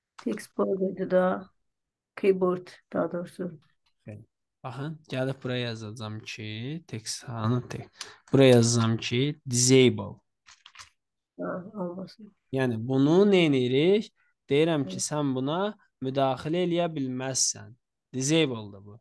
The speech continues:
Speaker 2: Baxın. JavaScript-lə yaza bilərsən. Amma ki, əlinlə girib içərisinə heç nə yaza bilməzsən. Aydındır mı?
Speaker 1: Hı.
Speaker 2: Okey. Bu da bizim, bu arada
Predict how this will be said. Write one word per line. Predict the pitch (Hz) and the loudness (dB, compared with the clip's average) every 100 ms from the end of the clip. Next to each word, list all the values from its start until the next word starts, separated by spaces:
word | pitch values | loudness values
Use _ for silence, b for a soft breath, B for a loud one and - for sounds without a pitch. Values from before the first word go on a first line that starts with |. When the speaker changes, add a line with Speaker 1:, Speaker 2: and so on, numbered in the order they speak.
| _ _ _ _ | _ _ _ _
Speaker 2:
Baxın. | - 127 156 202 _ _ _ _ _ _ _ _ - | -14 -10 -10 -12 _ _ _ _ _ _ _ _ -4
JavaScript-lə | 139 151 - - 180 196 202 | 0 0 0 -2 -2 0 2
yaza | 202 190 214 | 2 2 0
bilərsən. | 214 220 196 - 104 _ _ _ _ _ _ _ _ _ _ _ _ _ - | 2 2 2 -4 -10 _ _ _ _ _ _ _ _ _ _ _ _ _ -6
Amma | 151 185 196 160 | -4 -2 0 -2
ki, | - 131 | -4 -10
əlinlə | - 156 190 226 202 160 139 | -2 2 2 2 2 0 -2
girib | 131 123 | -6 -8
içərisinə | 123 135 123 117 123 135 | -8 -6 -6 -8 -10 -8
heç | 185 214 | -6 -4
nə | 214 | -2
yaza | 185 160 151 | -2 -2 -2
bilməzsən. | 135 123 117 117 - 107 _ _ _ - | -4 -8 -8 -8 -8 -10 _ _ _ -12
Aydındır | 131 156 196 113 | -4 -2 0 -2
mı? | - _ _ _ _ _ | -8 _ _ _ _ _
Speaker 1:
Hı. | 185 175 175 180 _ _ _ - | -12 -10 -10 -12 _ _ _ -18
Speaker 2:
Okey. | - 160 170 - _ _ _ _ _ _ | -8 -6 -8 -12 _ _ _ _ _ _
Bu | 160 | 0
da | 160 | 0
bizim, | 147 139 143 147 175 190 - _ - | 0 0 -2 -2 -2 -6 -14 _ -10
bu | 131 | -6
arada | 123 113 110 107 | -4 -4 -6 -6